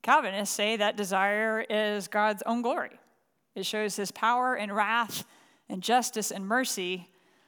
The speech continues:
um, in a way that otherwise couldn't have been shown. But as Wayne Grudem likes to say, "There's mystery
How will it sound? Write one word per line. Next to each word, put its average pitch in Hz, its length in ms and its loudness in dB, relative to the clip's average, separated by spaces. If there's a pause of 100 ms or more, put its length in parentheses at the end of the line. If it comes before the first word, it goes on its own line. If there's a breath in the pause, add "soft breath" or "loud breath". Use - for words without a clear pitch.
(160 soft breath)
um, 190 220 -8
in 226 80 0
a 214 60 0
way 220 180 4
that 196 140 0
otherwise 196 400 0
couldn't 220 220 -6
have 180 140 -8
been 190 140 -12
shown. - 380 -12 (1800 soft breath)
But 196 140 -4
as 196 140 -4
Wayne 233 240 0
Grudem 233 320 -2
likes 233 260 0
to 214 100 -2
say, 185 540 0
"There's 240 560 -2
mystery - 640 -8